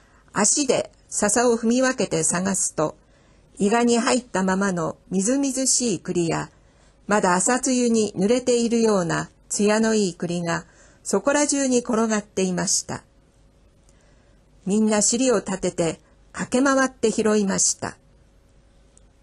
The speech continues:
誰かが続けさまにへを垂れると、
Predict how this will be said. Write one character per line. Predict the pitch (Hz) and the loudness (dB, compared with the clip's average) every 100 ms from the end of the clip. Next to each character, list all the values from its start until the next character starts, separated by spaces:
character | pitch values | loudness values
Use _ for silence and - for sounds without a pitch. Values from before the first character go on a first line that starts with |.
| - | -8
誰 | 214 311 277 | -2 0 0
か | 220 190 | 0 -2
が | 175 160 - _ _ _ _ - | 0 -2 -6 _ _ _ _ -4
続 | 190 196 | 0 0
け | 262 247 | 2 2
さ | 226 | 2
ま | 220 | 2
に | 220 214 | 2 2
へ | 202 247 | 2 0
を | |
垂 | 220 175 | 0 -2
れ | 180 180 | -2 -2
る | 165 | -2
と、 | 160 151 | -4 -4